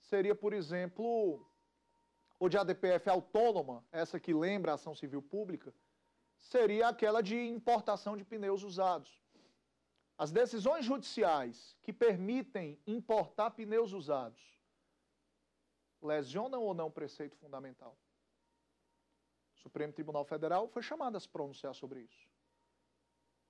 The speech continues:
Mais uma vez, você tem uma arguição de descumprimento de preceito fundamental, um ato do poder público que estava lesionando o preceito fundamental. Qual? O meio ambiente ecologicamente equilibrado.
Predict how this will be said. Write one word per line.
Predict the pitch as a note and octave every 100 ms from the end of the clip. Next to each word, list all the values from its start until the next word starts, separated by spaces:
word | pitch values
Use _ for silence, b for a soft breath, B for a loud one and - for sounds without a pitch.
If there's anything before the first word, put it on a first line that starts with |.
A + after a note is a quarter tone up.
| _ _ _
Mais | D3 D3 C#3+
uma | G3+
vez, | F#3 F#3+ A3+
você | B3 A#3+ A#3
tem | F#3+
uma | F3 F3 E3 D#3+
arguição | - D#3 D#3 F3 - F3+ G3
de | A3+
descumprimento | A#3+ A#3 - A3+ A3+ E3 D#3+ F3+
de | -
preceito | F#3+ F#3 F3 D#3+
fundamental, | - F3 F#3 F#3 D#3 D3+ A#3+ -
um | F3 F3+
ato | G#3 C#4 -
do | F3+ F3
poder | E3 D#3+
público | F3 F#3+ G3 G#3 - _ _ _ _ _ _
que | -
estava | C#4 - F3+ E3
lesionando | F#3 G3 G#3 G3 F3
o | F3
preceito | F#3+ F3 E3+ E3
fundamental. | F#3 F3+ G3+ G#3 D#3 C3+
Qual? | - F#3 C#3 A#2+ -
O | G#3
meio | F#3 F#3
ambiente | G3 G3+ F3+ F3+
ecologicamente | F#3 F3 D#3+ - D#3 C#3 -
equilibrado. | _ G#3 C3+ B2 D#2